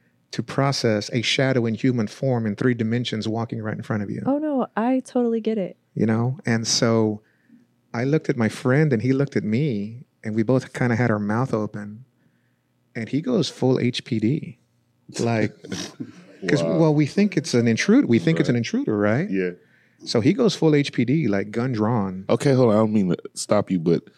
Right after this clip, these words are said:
Speaker 3: how far away from you guys was this apparition or whatever?
Speaker 1: Probably from here to where the door is. So for the
Speaker 3: So about
Speaker 1: listeners,
Speaker 3: ten
Speaker 1: about
Speaker 3: feet, twelve.
Speaker 1: about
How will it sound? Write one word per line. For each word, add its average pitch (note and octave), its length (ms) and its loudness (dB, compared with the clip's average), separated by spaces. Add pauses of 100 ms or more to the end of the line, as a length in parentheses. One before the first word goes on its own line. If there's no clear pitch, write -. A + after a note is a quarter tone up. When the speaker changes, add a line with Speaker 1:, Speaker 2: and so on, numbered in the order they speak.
(200)
Speaker 3:
how G#2 200 2
far G#2 320 2
away F2+ 500 2 (420)
from E2+ 280 -6
you E2 100 -6
guys D#2+ 360 -2
was E2 200 -4
this D#2+ 240 -10
apparition E2 640 -6
or D2+ 140 -10
whatever? D2 220 -12 (100)
Speaker 1:
Probably E3+ 560 0
from A#2+ 260 -6
here A#2 840 0
to - 160 -2
where A#2 220 2
the A2 80 -6
door C#3 340 4
is. D#3 300 4
So A2+ 260 2
for - 200 -4
the G#2 100 -2
Speaker 3:
So B2 60 2
about C3 200 2
Speaker 1:
listeners, C3 220 2
Speaker 3:
ten G2 40 0
Speaker 1:
about G#2 200 0
Speaker 3:
feet, G2 240 -6 (100)
twelve. F#2 420 -4
Speaker 1:
about A2 280 0